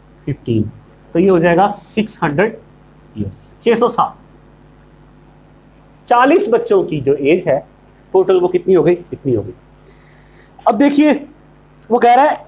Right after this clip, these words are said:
एक अठारह साल का बच्चा school छोड़ गया, ठीक हो गया। अब सारे बच्चों की total age इतनी है, उसमें से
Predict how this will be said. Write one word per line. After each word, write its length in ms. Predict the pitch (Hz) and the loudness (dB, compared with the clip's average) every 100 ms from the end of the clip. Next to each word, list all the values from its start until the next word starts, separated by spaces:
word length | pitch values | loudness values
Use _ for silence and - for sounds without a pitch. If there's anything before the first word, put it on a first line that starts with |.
| - | 0
एक 200 | 269 277 | 0 2
अठारह 360 | - 214 233 262 | 0 2 2 4
साल 220 | 269 247 | 4 4
का 120 | 233 240 | 4 2
बच्चा 420 | 190 208 175 - - _ _ _ _ _ _ - - | 2 0 0 -4 -16 _ _ _ _ _ _ -20 -20
school 440 | - - 208 208 202 | -20 -6 0 0 0
छोड़ 240 | 170 147 | 0 2
गया, 180 | 117 113 - - _ _ _ _ _ _ _ - | 0 -4 -8 -20 _ _ _ _ _ _ _ -8
ठीक 120 | 208 | -2
हो 80 | 202 | 0
गया। 100 | 156 - - _ _ _ _ - | -2 -6 -18 _ _ _ _ -6
अब 160 | 196 - _ | -6 -8 _
सारे 420 | - 247 269 339 359 | -4 0 2 4 2
बच्चों 280 | 294 294 | 2 0
की 100 | 277 | 0
total 260 | 247 247 277 | 2 2 2
age 160 | 302 208 | 2 0
इतनी 260 | 214 285 | 0 0
है, 120 | 262 | 0
उसमें 260 | 226 220 240 | -4 -4 -2
से 120 | 269 | 2